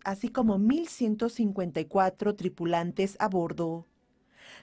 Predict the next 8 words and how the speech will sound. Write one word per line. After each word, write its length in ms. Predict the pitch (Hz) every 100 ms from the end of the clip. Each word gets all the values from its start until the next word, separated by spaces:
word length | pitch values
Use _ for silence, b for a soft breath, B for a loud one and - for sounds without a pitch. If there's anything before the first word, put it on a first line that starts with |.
| B
La 100 | 170
embarcación 760 | 170 180 180 170 - 180 185
proveniente 680 | 190 190 170 160 175 180 269
de 120 | 202
Punta 460 | 175 185 185 185 160
Arenas, 440 | 165 180 185 196
Costa 380 | - 170 147 156
Rica, 480 | 185 233 - 180 202